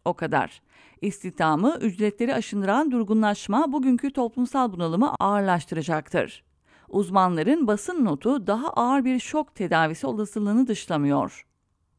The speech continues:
I M F uzmanlarına göre kısa dönemli istikrar politikaları sırasında iki bin yirmi ikide uygulanan olağan dışı müdahale ve önlemler korunacaktır. Sonrasında bunlar temizlenecek,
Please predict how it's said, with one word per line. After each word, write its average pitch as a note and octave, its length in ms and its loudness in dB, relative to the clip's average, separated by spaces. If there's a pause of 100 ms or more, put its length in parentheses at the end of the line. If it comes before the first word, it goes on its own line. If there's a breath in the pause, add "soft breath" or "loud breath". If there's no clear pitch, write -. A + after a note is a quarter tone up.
(100)
I C#4 180 4
M D4+ 140 2
F F#4+ 140 0
uzmanlarına D4 760 4
göre G#3 260 2
kısa C4+ 360 -4
dönemli D#3+ 340 0
istikrar A3+ 440 -2
politikaları E3+ 640 -4
sırasında D#3+ 640 0
iki B3+ 260 -4
bin B3+ 160 4
yirmi A3 220 2
ikide B3+ 220 -4
uygulanan B3+ 560 0
olağan A#3 440 0
dışı D4 220 -2
müdahale G3 480 0
ve D#3+ 120 0
önlemler G3 640 0
korunacaktır. E3+ 920 -2 (380 soft breath)
Sonrasında D#3 640 0
bunlar G#3+ 380 0
temizlenecek, G3 800 -2